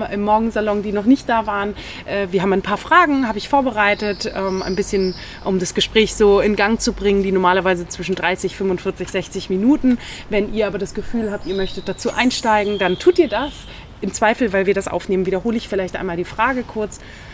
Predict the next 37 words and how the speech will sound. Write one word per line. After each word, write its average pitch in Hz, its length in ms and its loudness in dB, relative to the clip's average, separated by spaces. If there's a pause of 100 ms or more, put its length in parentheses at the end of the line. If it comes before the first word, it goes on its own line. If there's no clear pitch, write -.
(140)
Aber, 170 640 -2
ähm, 156 440 -6
genau, 233 280 4
dann 165 160 0
lasst 180 240 -2
uns 190 160 -6
genau 190 240 0
in 196 80 0
dieses 185 240 -2
Spektrum 185 580 -2
und 175 300 -4
Spannungsverhältnis 170 840 -4
vielleicht 160 380 -6
auch... 151 300 -6
Äh, 143 440 -6 (560)
einsteigen, 240 640 2
um 190 280 2
zum 202 180 -2
Umdenken 220 600 6
und 240 140 2
vielleicht 185 280 2
auch 202 160 0
um 262 220 2
Handeln 151 320 -2
zu - 140 -10
führen. 147 340 -10 (920)
Genau, 202 260 6
lieber 262 260 6
Krisha, 208 440 4
erste 240 360 2
Frage 175 400 2
an 180 100 2
dich, 294 220 2
die 233 80 2
ich 202 120 -2
eigentlich, 208 640 0
äh, 190 280 0